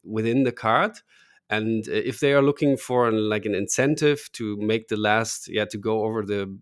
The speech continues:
uh, to go over the buy now button, let's say, uh, then, uh, yeah, placing a coupon code at the right, uh, s-, time, it's, uh, works wonders for us, and it's,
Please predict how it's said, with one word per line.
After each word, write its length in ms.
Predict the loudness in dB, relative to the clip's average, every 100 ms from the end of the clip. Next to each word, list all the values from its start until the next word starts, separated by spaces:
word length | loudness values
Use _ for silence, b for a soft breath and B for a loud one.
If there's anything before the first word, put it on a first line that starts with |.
| -6
uh, 260 | -4 -4 -6 _ -18
to 100 | -4
go 240 | 0 0
over 200 | 0 -4
the 240 | -2 -4
buy 240 | -2 0 2
now 200 | 2 0
button, 340 | 0 0 0
let's 180 | -4 -4
say, 300 | -4 -2 -2 B B B B
uh, 260 | -2 0 -2
then, 420 | -2 0 0 -2 -6
uh, 100 | -12 -6
yeah, 280 | -2 -2 -4 -6
placing 320 | -4 -2 -2
a 40 | -4
coupon 360 | -4 -4 -2
code 260 | -2 -2 -4
at 120 | -4
the 80 | -4
right, 300 | -2 -2 -6 -8
uh, 140 | -6 -4
s-, 240 | -6 -14 -20 _
time, 500 | -6 -2 -2 -4 -8 -14
it's, 460 | -14 -12 -12 -8
uh, 300 | -6 -6 -8 -12 _
works 340 | -12 -10 -10 -10
wonders 360 | -6 -4 -6 -6
for 140 | -6
us, 260 | -6 -6 -4
and 160 | -4
it's, 460 | -4 -8 -10 -12